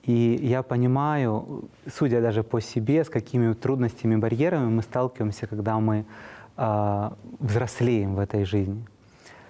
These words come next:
И я абсолютно уверен в том, что каково бы ни было наше прошлое, а, какие бы ни были раны детства, какие бы ни были неприятные ассоциации там, с нашими родителями, близкими и так далее, это возможно преодолеть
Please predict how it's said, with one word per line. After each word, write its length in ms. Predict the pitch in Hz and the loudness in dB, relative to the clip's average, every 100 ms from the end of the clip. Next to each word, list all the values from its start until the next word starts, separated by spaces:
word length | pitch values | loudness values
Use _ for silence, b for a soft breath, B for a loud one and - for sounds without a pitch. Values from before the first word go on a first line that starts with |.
| B B | B B
И 80 | 135 | 0
я 240 | 120 131 135 | 2 0 -2
абсолютно 920 | 131 - - - 156 151 170 156 147 | -4 -4 -10 -4 0 2 2 2 0
уверен 420 | 131 117 101 101 | 2 2 2 0
в 80 | 104 | -2
том, 320 | - 147 180 - B B B | -2 -2 -2 -10 B B B
что 260 | - - 127 | -18 -6 -4
каково 580 | - 139 160 151 160 208 | -4 -4 -2 0 2 2
бы 100 | 190 | 2
ни 120 | 175 | 2
было 220 | 147 139 | 2 2
наше 220 | 139 - | 0 -2
прошлое, 480 | - 139 120 117 110 123 - B B B B B | -2 -2 -2 -6 -6 -8 -16 B B B B B
а, 200 | 131 117 | -2 0
какие 300 | 123 131 180 | -2 0 0
бы 140 | 165 165 | 2 2
ни 120 | 170 | 2
были 180 | 151 147 | 2 2
раны 260 | 151 151 | 2 0
детства, 680 | 143 135 127 - - 104 113 113 | 2 2 0 -4 -2 -2 -4 -10
какие 340 | - 113 - 156 | -6 -4 0 2
бы 140 | 139 | 4
ни 120 | 143 | 2
были 220 | 139 135 135 | 2 2 4
неприятные 580 | 135 131 135 139 139 | 2 2 0 2 0
ассоциации 840 | 127 139 - 131 127 127 - 123 120 | 0 -4 -2 0 0 -2 0 0 2
там, 240 | 123 117 | 0 -4
с 80 | - | -2
нашими 360 | 127 - 120 | -4 0 0
родителями, 600 | 117 117 123 120 117 113 | 2 2 0 2 2 2
близкими 460 | 110 120 - 117 113 | 2 0 0 0 2
и 40 | |
так 160 | 107 110 | 2 0
далее, 320 | 110 101 107 B B B - | 0 0 -4 B B B -4
это 180 | 139 117 | -4 0
возможно 640 | 139 117 123 139 170 165 | -2 0 2 2 2 0
преодолеть 680 | 160 139 131 135 104 92 | 0 0 2 0 -2 -6